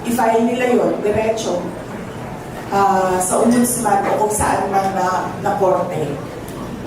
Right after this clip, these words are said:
Ah, pero bakit kailangan pa niyang magbukas ng, ano tawag doon?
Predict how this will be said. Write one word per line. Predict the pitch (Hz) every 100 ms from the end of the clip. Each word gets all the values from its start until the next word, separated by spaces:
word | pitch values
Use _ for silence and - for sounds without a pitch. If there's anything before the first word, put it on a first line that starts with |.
| - -
Ah, | 196 185 180 180
pero | 247 254 254 247 233 233 226 226 - - 202
bakit | 214 233 254 254 -
kailangan | 240 240 233 240 233
pa | 226
niyang | 220 214 214
magbukas | 214 214 220 220 226 233 233
ng, | 220 202 202 202 202 - - - - - - - - - - - - - - - - - - - 170
ano | 185
tawag | 190 196 190
doon? | 208